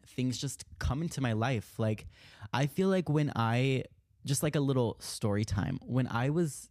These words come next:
going through the time where I was really digging deep and trying to understand myself more, understanding, like, the value I have as a person and just creating more self-love than I've, like,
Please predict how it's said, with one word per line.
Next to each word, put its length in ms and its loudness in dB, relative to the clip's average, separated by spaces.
going 320 2
through 640 0
the 80 0
time 300 2
where 120 2
I 120 0
was 260 0
really 320 0
digging 380 4
deep 320 4
and 100 0
trying 300 0
to 80 -4
understand 480 -2
myself 420 -2
more, 400 2
understanding, 540 0
like, 220 -2
the 80 2
value 380 0
I 80 -2
have 520 -4
as 120 -6
a 60 -8
person 720 0
and 360 -4
just 240 -6
creating 380 0
more 220 0
self-love 640 0
than 120 2
I've, 160 2
like, 220 -2